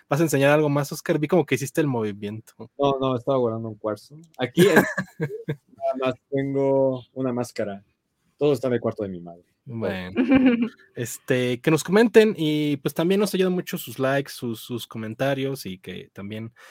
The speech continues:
Speaker 1: pues, compartan el, el, el, el video y que, pues, nos sigan viendo en los próximos episodios. Muchas, muchas gracias, Oscar, por acompañarnos nuevamente. Espero que te la hayas pasado bien. Yo creo que sí, ¿no, Oscar?
Speaker 2: Sí, sí. Es muy simpático, ¿sabes? Eh, aparte es que El extraño mundo de Jack es una de esas películas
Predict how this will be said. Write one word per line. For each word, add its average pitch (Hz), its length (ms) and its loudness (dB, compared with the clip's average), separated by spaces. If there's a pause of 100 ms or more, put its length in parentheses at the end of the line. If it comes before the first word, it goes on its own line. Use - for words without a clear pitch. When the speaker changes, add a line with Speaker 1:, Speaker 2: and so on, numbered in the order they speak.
(160)
Speaker 1:
pues, 160 180 2
compartan 190 500 4
el, 143 160 2
el, 135 220 -4
el, 123 280 -2
el 127 140 -4
video 120 340 0
y 117 100 -2
que, 107 240 -6
pues, 175 180 -2
nos 185 140 6
sigan 247 180 4
viendo 165 160 4
en 131 40 2
los 113 120 -2
próximos 104 400 -8
episodios. 95 500 -12 (380)
Muchas, 170 360 4
muchas 180 280 4
gracias, 180 300 4
Oscar, 180 320 4
por 143 120 4
acompañarnos 127 640 -2
nuevamente. 131 340 -2
Espero 294 220 0
que 196 80 2
te 143 80 -2
la 131 60 6
hayas 127 240 -4
pasado 110 420 -8
bien. 98 240 -12
Yo 247 120 0
creo 247 140 -2
que 147 140 -2
sí, 131 180 -4
¿no, 131 160 -6
Oscar? 139 320 -12 (320)
Speaker 2:
Sí, 101 180 0
sí. 90 400 -8 (600)
Es 107 160 -8
muy 104 80 -4
simpático, 92 580 -18
¿sabes? - 560 -8 (200)
Eh, 104 300 4
aparte 147 380 6
es 175 100 4
que 139 280 10
El 113 80 8
extraño 127 300 2
mundo 131 180 2
de 110 80 6
Jack 110 240 4
es 110 100 -8
una 113 120 0
de 113 60 2
esas 110 180 -6
películas 101 420 -4